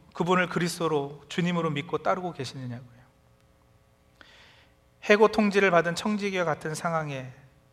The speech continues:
처해질 때, 그때 나를 영주할 처소로 영접-,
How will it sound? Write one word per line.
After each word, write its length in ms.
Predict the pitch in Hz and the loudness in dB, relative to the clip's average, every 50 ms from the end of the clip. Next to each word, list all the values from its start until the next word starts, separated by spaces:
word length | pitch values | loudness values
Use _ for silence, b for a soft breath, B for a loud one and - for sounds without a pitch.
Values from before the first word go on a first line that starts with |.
| _ _ _ _ _ _ _ _ _ _ _ _ _ - | _ _ _ _ _ _ _ _ _ _ _ _ _ -14
처해질 480 | - - 190 175 165 - 139 127 127 - | -6 -4 -4 -4 -4 -6 -10 -12 -12 -10
때, 260 | - 131 117 120 - - - _ _ _ _ _ _ _ _ _ _ _ _ _ _ _ _ _ _ _ _ _ _ _ _ _ _ _ _ _ _ _ _ _ _ _ _ | -10 -10 -10 -10 -16 -20 -20 _ _ _ _ _ _ _ _ _ _ _ _ _ _ _ _ _ _ _ _ _ _ _ _ _ _ _ _ _ _ _ _ _ _ _ _
그때 220 | - - 147 165 156 | -10 -4 0 0 2
나를 500 | 147 143 139 143 143 147 - - - - | 4 4 2 2 -2 -4 -8 -10 -8 -2
영주할 920 | 147 135 143 151 160 165 165 175 180 175 170 - - 175 160 170 170 160 | 0 2 2 2 2 0 -4 -4 -6 -6 -6 -4 -2 0 2 4 2 2
처소로 480 | 165 - - 214 202 - 190 185 175 156 | 2 0 0 0 0 0 -2 -2 -2 -4
영접-, 360 | 135 135 135 127 - 143 | -4 -8 -8 -10 -12 -14